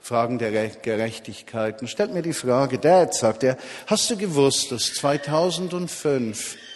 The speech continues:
siebenundfünfzig Milliarden Dollar an Entwicklungshilfe in Schwellenländer geflossen sind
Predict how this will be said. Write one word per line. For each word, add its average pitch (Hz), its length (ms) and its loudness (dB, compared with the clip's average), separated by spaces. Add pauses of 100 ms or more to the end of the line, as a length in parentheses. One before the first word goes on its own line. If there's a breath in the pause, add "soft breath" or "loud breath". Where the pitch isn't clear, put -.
(540 loud breath)
siebenundfünfzig 151 1200 -2
Milliarden 123 840 2 (240)
Dollar 95 640 -2 (720)
an 113 120 -4
Entwicklungshilfe 117 1080 -2
in 104 120 -4
Schwellenländer 98 1040 -2
geflossen 95 680 -6
sind 82 420 -10